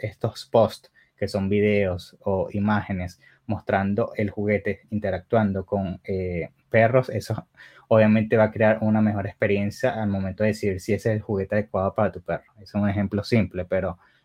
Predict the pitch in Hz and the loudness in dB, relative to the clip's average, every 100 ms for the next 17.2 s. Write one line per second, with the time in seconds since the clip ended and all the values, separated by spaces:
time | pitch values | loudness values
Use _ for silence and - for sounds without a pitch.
0 | - 101 98 101 - 110 - 95 92 92 | -2 2 2 2 2 0 0 -6 -4 -2
1 | 95 98 107 - 98 92 90 110 113 104 | -2 -4 -6 -2 0 0 -2 -2 0 -2
2 | 92 95 101 117 151 151 _ _ 101 95 | -2 -2 0 0 -2 -4 _ _ -2 0
3 | 98 98 - 110 98 - 95 95 98 95 | 0 -2 0 0 0 -2 -2 -2 -2 -2
4 | - - 110 98 90 85 - - 101 92 | -4 -2 0 0 -2 -4 -8 -8 -6 -6
5 | - 95 95 92 101 107 98 92 90 87 | -4 -4 -2 -2 0 0 -2 -2 -8 -6
6 | 85 82 80 - _ _ _ - 107 143 | -4 -4 -8 -14 _ _ _ -8 -2 -2
7 | _ _ _ _ _ - 107 107 127 104 | _ _ _ _ _ 2 4 6 4 4
8 | 110 110 135 135 139 131 120 135 139 147 | 2 4 8 8 6 4 6 4 4 0
9 | - _ - 117 120 - - - - 120 | -4 _ 0 2 2 -4 -14 -14 0 4
10 | 113 101 98 92 _ _ _ _ _ _ | 6 6 2 -4 _ _ _ _ _ _
11 | - _ - - - 120 110 - 98 - | -20 _ 2 2 6 6 6 2 -4 2
12 | 117 117 113 101 101 - 107 101 98 95 | 2 2 2 2 0 0 0 2 0 -4
13 | - - 110 123 - 131 113 110 107 107 | -4 0 2 2 2 -2 0 -2 0 2
14 | 107 107 107 113 113 - 101 95 92 92 | 2 2 2 2 2 0 -2 -2 -4 -4
15 | 101 98 104 104 101 113 110 - 98 92 | -2 -2 0 0 -2 -4 -6 -4 -6 -4
16 | 101 107 - 92 92 104 107 113 107 90 | -4 -6 -6 -6 -4 -6 -4 -6 -6 -6
17 | 87 | -8